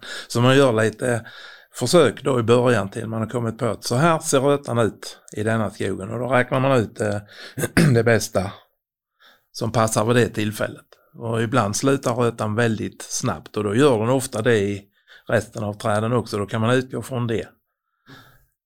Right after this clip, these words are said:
Så att, eh, det är på känsla. Alltid, man kan inte sitta och bestämma att nu ska vi göra så här hela tiden, utan det får man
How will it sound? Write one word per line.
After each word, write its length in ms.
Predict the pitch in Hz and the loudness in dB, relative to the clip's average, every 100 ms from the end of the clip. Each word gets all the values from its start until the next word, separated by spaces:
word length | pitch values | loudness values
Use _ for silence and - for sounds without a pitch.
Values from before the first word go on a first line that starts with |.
| _ _ | _ _
Så 60 | 110 | -10
att, 220 | 104 123 | -8 -6
eh, 300 | 113 110 113 - - - | -4 -4 -6 -12 -18 -2
det 140 | 139 | -2
är 40 | |
på 160 | 117 110 | 0 -2
känsla. 600 | - 139 160 - - 104 - - | 0 2 2 -4 -8 -8 -12 -18
Alltid, 300 | - 113 127 | -14 -12 -4
man 120 | 120 | -2
kan 120 | 110 131 | 0 -2
inte 140 | 135 | 0
sitta 420 | 139 139 151 139 | -2 -2 -2 -2
och 160 | 131 127 | 0 -2
bestämma 520 | 131 - 131 117 107 | -4 -2 0 2 0
att 140 | 107 | -4
nu 160 | 120 117 | -4 -6
ska 220 | - 131 | -4 -6
vi 80 | 143 | -4
göra 240 | 160 151 | -2 -2
så 140 | 131 127 | -4 -2
här 320 | 135 117 82 - - | 2 0 -2 -10 -4
hela 260 | 117 107 | -2 -2
tiden, 420 | - 120 95 92 | -2 -2 -2 -4
utan 360 | 110 104 113 104 - _ _ - - - _ _ - | -10 -12 -12 -12 -14 _ _ -20 -20 -20 _ _ -14
det 60 | |
får 160 | - 123 | -6 -2
man 180 | 117 | -2